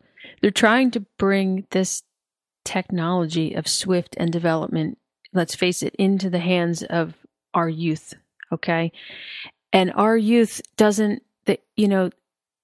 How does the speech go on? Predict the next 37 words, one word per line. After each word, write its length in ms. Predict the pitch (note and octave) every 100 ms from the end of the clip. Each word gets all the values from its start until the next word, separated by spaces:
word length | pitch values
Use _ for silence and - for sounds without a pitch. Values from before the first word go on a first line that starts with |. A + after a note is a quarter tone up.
| _ -
you 300 | G#3 C4 B3+
give 300 | B3 A#3+ A#3
them 180 | A3+
a 60 | G3
tool 440 | - A3 F#3+ E3
and 200 | E3+ F3+
it's 160 | F3+ - -
all 540 | F#3 G3+ G#3 G#3+ G#3 - _ _ _ _ _ _ -
enclosed 640 | F#3+ F3+ F#3 F3+ E3+ -
in 160 | - F3+
this 180 | F3+ -
ecosystem 800 | F#3+ - F3 E3+ E3 - E3+ E3
and 80 | E3+
it's 160 | -
all 260 | F3 F#3+ G3
easy 260 | G3+ F#3 F#3+
to 160 | G3+
understand 680 | F3+ F3 F3 - F3+ E3+ D#3+
and 180 | - F3
it 180 | F3+ -
moves 560 | F#3+ G3+ G3 E3+ E3 - -
together 760 | F#3 D#3+ F#3 F#3+ F3 D#3+ - - _ - -
as 160 | F3 F3
an 80 | F3+
entire 640 | F3 - F#3+ F#3 F#3+ F3
system, 600 | - - F#3+ - F3 E3
as 200 | F3 F#3
opposed 400 | - F#3+ F3+ -
to 80 | E3+
this 220 | F#3+ -
guy's 240 | F#3+ F3+
gonna 220 | - F3
move 200 | E3 D#3+
a 60 | D#3+
little 240 | E3 F#3
bit 200 | E3+ E3 -
now, 460 | B3 B3+ B3 A#3+